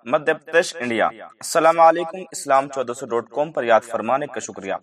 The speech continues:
آپ کا سوال موصول ہوا، جواب حاضر ہے۔ آپ نے پوچھا، کیا اسلام میں لگژری کار رکھنا، جیسے فارچونر، اوڈی، بی ایم ڈبلیو، مرسیڈیز یا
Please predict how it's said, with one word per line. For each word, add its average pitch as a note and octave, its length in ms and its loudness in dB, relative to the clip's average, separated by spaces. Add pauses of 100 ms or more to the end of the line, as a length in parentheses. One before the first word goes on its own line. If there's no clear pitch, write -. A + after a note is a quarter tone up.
(420)
آپ D#3 260 4
کا D3 60 0
سوال A#2 340 2
موصول A#2 340 -8
ہوا، D#3 180 -2
جواب G#2 400 0
حاضر G2+ 280 -4
ہے۔ F2+ 60 -6 (520)
آپ D#3+ 240 4
نے E3 100 -4
پوچھا، E3 380 -4 (500)
کیا D#3 100 2
اسلام D#3 420 4
میں D#3+ 80 0
لگژری C3+ 360 -4
کار C3 220 4
رکھنا، C#3 360 -4
جیسے B2 300 -8
فارچونر، A#2 520 -6
اوڈی، B2 560 -4
بی B2+ 180 -6
ایم A#2 180 -2
ڈبلیو، A#2 340 -4
مرسیڈیز A#2+ 600 -6
یا A#2 100 0